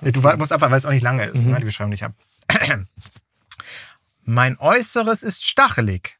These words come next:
Speaker 1: mein Inneres fleischig und faserig. Wenn du mich zubereitest, könnte man meinen,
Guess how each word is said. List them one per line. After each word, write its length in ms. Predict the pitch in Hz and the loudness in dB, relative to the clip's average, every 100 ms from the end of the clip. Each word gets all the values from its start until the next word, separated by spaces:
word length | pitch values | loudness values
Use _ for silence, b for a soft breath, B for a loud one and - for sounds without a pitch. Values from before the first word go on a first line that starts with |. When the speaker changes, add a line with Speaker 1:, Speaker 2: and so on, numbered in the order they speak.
| - | -2
Speaker 1:
mein 180 | 120 131 | -2 2
Inneres 460 | 131 127 151 202 | 2 2 0 -2
fleischig 520 | - 101 95 95 147 | -2 -2 0 -4 -4
und 120 | 196 180 | -4 -2
faserig. 800 | 254 240 170 104 87 90 - _ b b b b b | 0 2 2 -2 -6 -8 -14 _ b b b b b
Wenn 220 | 165 233 | 2 4
du 100 | 247 | 2
mich 260 | 240 226 - | 0 0 -2
zubereitest, 960 | - 262 151 90 90 92 143 175 - | -4 0 2 0 -2 -4 -6 -6 -8
könnte 240 | - 120 104 | -4 -2 0
man 200 | 98 92 | 0 0
meinen, 460 | 92 104 131 185 | 0 0 0 -4